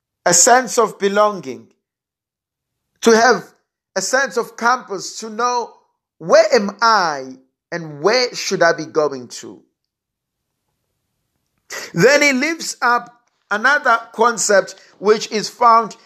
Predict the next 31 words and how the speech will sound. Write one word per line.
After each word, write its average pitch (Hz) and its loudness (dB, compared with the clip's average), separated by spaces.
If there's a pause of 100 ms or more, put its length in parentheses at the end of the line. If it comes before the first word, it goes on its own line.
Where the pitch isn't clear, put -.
(180)
in 214 -2
the - 0
book 220 0
of 196 -2
Numbers 208 0
chapter 196 -2
twenty-one, 202 -4 (180)
from 202 -8
verse 190 -6
four 233 2
to 190 -6
verse 180 -2
nine. 151 -2 (1600)
"As 233 4
Moses 240 2
lifted 220 -4
up 226 2
the 226 -6
serpent 226 -2 (340)
in 220 2
the 202 2
wilderness, 208 2 (160)
so 269 4
must 220 0
the 208 -8
Son 208 -2
of 185 -8
Man 180 -2 (340)
be 180 0
lifted 180 -2
up." 151 -4